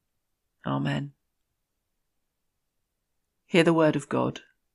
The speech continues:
to all who truly turn to him. If anyone sins,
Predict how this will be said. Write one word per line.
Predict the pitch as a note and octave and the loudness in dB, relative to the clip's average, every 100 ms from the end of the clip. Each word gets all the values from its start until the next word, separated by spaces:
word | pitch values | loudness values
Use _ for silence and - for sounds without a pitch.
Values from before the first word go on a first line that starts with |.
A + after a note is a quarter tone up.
| _ | _
to | - | -6
all | - D#3+ D#3+ D3+ | -2 0 0 -4
who | D3+ | -4
truly | D#3 - D#3+ D#3 | -4 -2 0 0
turn | D#3 C#3 C#3 | -2 -4 -6
to | - | -8
him. | C#3+ D#3+ C3 - _ _ _ _ _ _ _ _ _ _ _ _ _ _ - | -8 -8 -8 -14 _ _ _ _ _ _ _ _ _ _ _ _ _ _ -4
If | E3+ | 4
anyone | F#3+ G#3 G3 F3+ | 4 4 2 0
sins, | - D3 - - - | -2 -2 -2 -8 -14